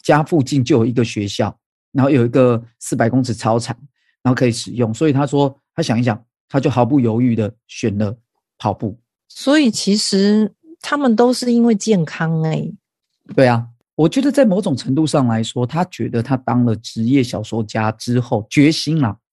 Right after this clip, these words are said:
Speaker 1: 当职业小说家，
Speaker 2: 嗯。
Speaker 1: 他的时间就跟以前的上班族不一样，所以他必须要去做某一些事情来去填补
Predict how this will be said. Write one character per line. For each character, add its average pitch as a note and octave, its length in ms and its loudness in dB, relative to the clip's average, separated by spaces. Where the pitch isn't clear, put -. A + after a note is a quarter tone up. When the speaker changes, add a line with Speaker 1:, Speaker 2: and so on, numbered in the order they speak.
Speaker 1:
当 E3 200 0
职 A#3 180 2
业 D#3 120 2
小 - 180 -4
说 A#2+ 160 -4
家， C3 180 -4
Speaker 2:
嗯。 - 20 -14
Speaker 1:
他 - 120 0
的 - 60 0
时 - 240 -6
间 C3 160 0
就 C#3 80 0
跟 C3+ 260 -2
以 A2 60 -4
前 G#2+ 160 -6
的 G#2+ 80 -2
上 A2+ 180 -4
班 A2+ 160 0
族 A2+ 140 -8
不 A#2+ 240 -4
一 F#2+ 160 -8
样， G2+ 180 -6
所 F#3 100 2
以 F3 40 6
他 D#3+ 180 4
必 D#3+ 180 0
须 C3 140 0
要 C#3 80 6
去 C#3+ 120 0
做 A#2+ 240 4
某 G2+ 220 0
一 A2 40 0
些 C3 140 4
事 A#2+ 200 -2
情 A2 160 -2
来 G#2 100 -2
去 A2 140 -6
填 A#2 220 0
补 A2+ 280 -2